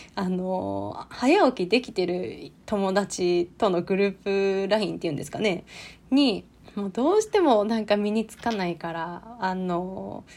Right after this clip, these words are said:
起きた時にラインを送ってくれませんかっていうのと、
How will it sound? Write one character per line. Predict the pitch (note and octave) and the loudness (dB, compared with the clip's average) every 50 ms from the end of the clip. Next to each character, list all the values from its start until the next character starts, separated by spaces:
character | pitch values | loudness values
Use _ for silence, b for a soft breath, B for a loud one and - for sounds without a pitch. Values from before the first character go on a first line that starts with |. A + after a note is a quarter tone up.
| B B - _ _ - - - - - | B B -20 _ _ -20 -20 -16 -4 -2
起 | C#4+ E4 - - | -2 -2 -2 2
き | |
た | - E4+ - | 4 4 4
時 | - G3 G3 - F#3+ | 4 -2 -4 -6 -8
に | F#3+ F#3 F3 E3+ G3 - - - - - | -4 -4 -4 -4 -4 -8 -14 -18 -14 -2
ラ | F#3 G#3+ A3+ | 2 4 6
イ | B3 C4+ E4 - - | 6 6 6 8 8
ン | F4 E4+ | 10 10
を | D#4 | 10
送 | C#4+ - - D4 | 8 8 6 4
っ | C#4+ | 4
て | - - C#4+ C4+ | 6 4 2 4
く | - - B3+ | 4 4 4
れ | A#3+ G#3+ | 4 2
ま | A#3+ A#3 A3 G3 | 2 -2 -2 -6
せ | - - C4+ | -2 -2 -2
ん | A#3+ B3+ | -2 0
か | - - - - - - | -2 -2 -2 -2 -2 -8
っ | - | -2
て | - - G3+ | 0 2 4
い | G3+ G#3+ G#3 F#3+ | 4 4 4 4
う | F#3+ | 2
の | F#3+ F3+ F#3 | -2 -4 -4
と、 | - - A3+ A3 F#3+ F3+ | 2 4 6 6 6 4